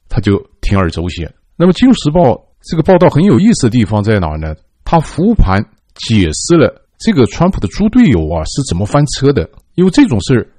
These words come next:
怎么会被人家挖出来，甚至挖出来是白宫的人，这个也与川普有关。就川普在演讲当中啊，经常是放飞自我，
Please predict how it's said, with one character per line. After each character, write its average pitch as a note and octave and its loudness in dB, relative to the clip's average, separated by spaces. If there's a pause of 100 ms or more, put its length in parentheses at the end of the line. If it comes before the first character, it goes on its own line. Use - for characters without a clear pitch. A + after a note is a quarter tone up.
(120)
怎 A#2 2
么 C3 4
会 F3+ 0
被 E3+ 2
人 C3 4
家 C3+ 4
挖 D3+ 2
出 D3+ -2
来， G2 2 (300)
甚 D3+ 0
至 C3+ 2
挖 D3 0
出 D3 -2
来 C3 4
是 B2 -2
白 G2+ 0
宫 D#3+ -2
的 G#3+ 2
人， F#2 -4 (260)
这 A#3+ 2
个 F#3+ 2
也 F2 0
与 G#2+ -2
川 F3 -2
普 D3 -2
有 F2 -2
关。 F2+ -8 (260)
就 E3+ -2
川 A#3 2
普 B2 -4
在 A#2+ 2
演 G#2 2
讲 F#2 -2
当 A2+ -4
中 A2+ -4
啊， E2+ -4 (280)
经 A#3+ 2
常 G3+ -2
是 G2+ -6
放 A#2 0
飞 G#2+ -2
自 G#2+ -4
我， D#2 -6